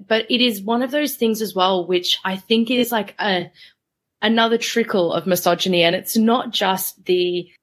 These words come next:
unlearning of misogyny that we all need to do and the self-reflection that we need to do, but the biggest call out is, "Oh, but a woman said this, therefore it's completely fine." So I don't know how to explain that maybe a little bit better.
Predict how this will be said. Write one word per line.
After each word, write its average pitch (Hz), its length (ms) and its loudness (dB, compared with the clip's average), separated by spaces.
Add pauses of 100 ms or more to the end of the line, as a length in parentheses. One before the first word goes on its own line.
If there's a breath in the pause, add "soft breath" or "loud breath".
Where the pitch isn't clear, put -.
unlearning 208 920 0
of 175 300 0
misogyny 175 540 0
that 175 160 -2
we 175 140 2
all 175 160 2
need 175 240 0
to 180 100 -4
do 170 220 2
and 165 120 0
the 170 100 -2
self-reflection 175 840 -2
that 190 120 0
we 185 100 -4
need 170 220 -2
to 180 100 0
do, 170 340 -4 (320 loud breath)
but 233 140 2
the 240 60 0
biggest 240 460 -2
call 214 280 -2
out 202 160 2
is, 185 200 -2
"Oh, 202 160 0
but - 300 -8
a 202 180 2
woman 196 380 -2
said 185 300 0
this, 180 180 0
therefore 175 640 -2 (840)
it's 190 240 -2
completely 185 480 0
fine." 160 460 -8 (460 loud breath)
So 196 80 2
I 170 800 -2
don't 214 100 -2
know 214 80 0
how 208 180 2
to 196 80 0
explain 170 360 -4
that 160 140 -6
maybe 160 220 -8
a 165 40 -8
little 160 180 -8
bit - 200 -8
better. 156 320 -2